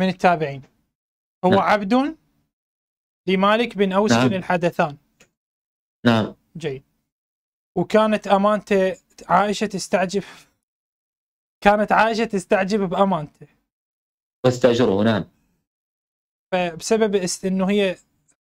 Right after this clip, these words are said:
Speaker 1: تستعجب بأمانته، أرته كيف كان النبي يتوضأ.
Speaker 2: نعم. لا،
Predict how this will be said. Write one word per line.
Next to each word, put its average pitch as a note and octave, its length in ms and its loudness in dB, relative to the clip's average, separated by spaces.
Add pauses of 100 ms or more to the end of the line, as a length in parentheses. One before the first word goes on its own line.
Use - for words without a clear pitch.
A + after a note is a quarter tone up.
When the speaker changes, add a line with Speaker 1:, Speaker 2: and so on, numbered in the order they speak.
(400)
Speaker 1:
تستعجب G3 580 0
بأمانته، G3+ 1000 -2 (100)
أرته G#3 380 0
كيف G3 300 -2
كان G3+ 240 0
النبي F#3+ 360 -2
يتوضأ. E3+ 540 -4 (2250)
Speaker 2:
نعم. A#2 280 2 (440)
لا، - 220 2